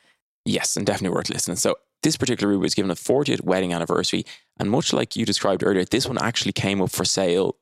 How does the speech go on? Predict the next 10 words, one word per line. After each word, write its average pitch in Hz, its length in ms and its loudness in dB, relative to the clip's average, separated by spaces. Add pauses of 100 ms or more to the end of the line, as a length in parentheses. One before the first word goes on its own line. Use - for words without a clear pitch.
recently 98 760 0 (100)
as 92 160 0
well, 101 440 2 (380)
twelfth 107 340 0
of 95 140 -4
June 90 460 0
twenty 101 360 2
eighteen, 92 640 -2 (400)
in 90 300 -2
Christie's. - 960 -2